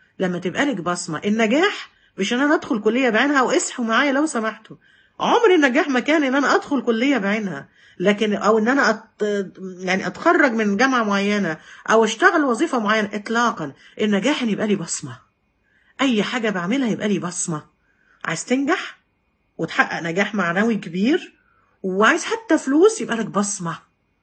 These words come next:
في العمل اللي هعمله. ممكن يبقى عمل بسيط جدًا، بس أنا بقى لي بصمة في المكان ده، أنا ليا أثر،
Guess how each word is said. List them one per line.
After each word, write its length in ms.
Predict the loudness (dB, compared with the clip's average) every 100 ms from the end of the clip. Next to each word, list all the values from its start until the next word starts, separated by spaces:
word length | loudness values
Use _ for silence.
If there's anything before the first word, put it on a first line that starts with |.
| _ _ _ _
في 100 | -8
العمل 300 | -2 0 0
اللي 140 | 0 -2
هعمله. 520 | -2 0 2 0 -6 _ _ _
ممكن 200 | -2 0
يبقى 160 | 0 0
عمل 180 | 0
بسيط 280 | -2 -4 -4
جدًا، 340 | -2 -4 -2 -4
بس 260 | -4 -6
أنا 140 | -6 -4
بقى 140 | -4
لي 100 | -4
بصمة 400 | -4 -6 -10 -14 -18
في 80 | -14
المكان 400 | -12 -8 -6 -4
ده، 180 | -4 -6 -10 _ _ _ _ _ -4
أنا 160 | 0
ليا 280 | 2 2 2
أثر، 460 | 0 -2 -6 -12